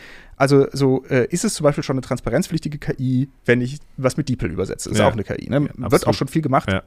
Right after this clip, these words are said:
Speaker 1: bis, bisher wahrscheinlich die wenigsten auf die Idee gekommen, das
Speaker 2: Das
Speaker 1: irgendwie transparent zu
Speaker 2: anzugeben,
Speaker 1: machen.
Speaker 2: ja.
Speaker 1: Genau.
Speaker 2: <laughs>
Speaker 1: Ähm, aber was ist, wenn man nur eine Überschrift generieren lässt?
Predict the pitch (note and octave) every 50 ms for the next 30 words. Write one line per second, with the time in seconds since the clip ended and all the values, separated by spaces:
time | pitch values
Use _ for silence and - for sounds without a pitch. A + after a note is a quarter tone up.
0 | - - - - C#3 F2 - - C3+ - - C3+ C#3 C3 A#2 - C3 C3+ - B2+
1 | B2 C3 D3+ - - A#2+ - - A#2+ - A#2 A#2+ C3 A#2+ - A#2 A2 A2+ A2 A#2+
2 | - - G2 - - A2 - G#2+ G2+ - - G#2+ G#2+ G2+ F#2 F2 E2+ E2+ - -
3 | F#2+ F#2 - A2 F#2+ - - - - - E3 - - - - - - - D3+ C#3+
4 | C#3 C#3+ C#3+ D3 - - - - - - - - - D3 D#3 D3+ F3 F3+ F3 E3
5 | E3+ E3 D#3 D#3 D#3 D3+ C#3+ D#3 G3 F#3 D#3 A#2+ - - G#2 - - - - _
6 | - A#2+ G#2+ G#2+ G#2 G2 D2 E2+ - - - - -